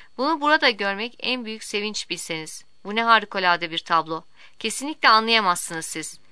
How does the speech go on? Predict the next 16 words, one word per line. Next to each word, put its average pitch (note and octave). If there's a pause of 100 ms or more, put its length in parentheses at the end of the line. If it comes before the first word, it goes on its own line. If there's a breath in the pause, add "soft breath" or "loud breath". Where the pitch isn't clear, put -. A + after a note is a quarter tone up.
(280 soft breath)
Bunu B3+
mutluluk B3
sepetime F3
koyacağım." E3 (580 soft breath)
"Mutluluk A3+
sepetinize G3
mi? A3+ (160)
Bu A3
ne A#3
demek A3
oluyor?" F#3+ (420 loud breath)
"Aa, C4+
bu B3+
benim C4+
sırrım A#3+
işte. E3+